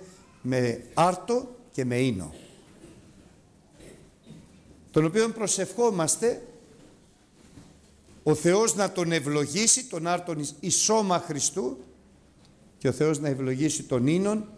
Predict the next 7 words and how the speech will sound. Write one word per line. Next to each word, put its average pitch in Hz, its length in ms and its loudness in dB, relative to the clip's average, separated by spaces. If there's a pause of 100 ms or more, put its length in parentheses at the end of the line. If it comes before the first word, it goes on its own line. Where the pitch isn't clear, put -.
(100)
εις - 260 2
αίμα 160 600 -2
Ιησού 135 380 -2
Χριστού. 107 520 -6 (2000)
Δεν 214 160 4
γίνεται 277 340 2
μετουσίωσης, 160 960 -2